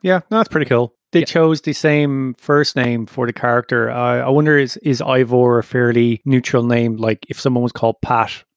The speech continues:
Speaker 1: or Ray?
Speaker 2: <laughs>
Speaker 1: <laughs> I mean, you know, it can,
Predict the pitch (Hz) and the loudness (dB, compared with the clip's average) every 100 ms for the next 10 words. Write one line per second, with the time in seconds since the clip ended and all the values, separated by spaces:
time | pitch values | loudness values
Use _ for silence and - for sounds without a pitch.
0 | _ 117 113 104 _ 123 117 170 110 151 | _ -2 -2 -4 _ 2 4 4 4 4
1 | 127 - 123 113 220 180 143 135 135 135 | 2 0 -4 -6 -8 0 2 2 2 2
2 | 135 131 - 147 143 131 | 2 0 -2 -2 0 -2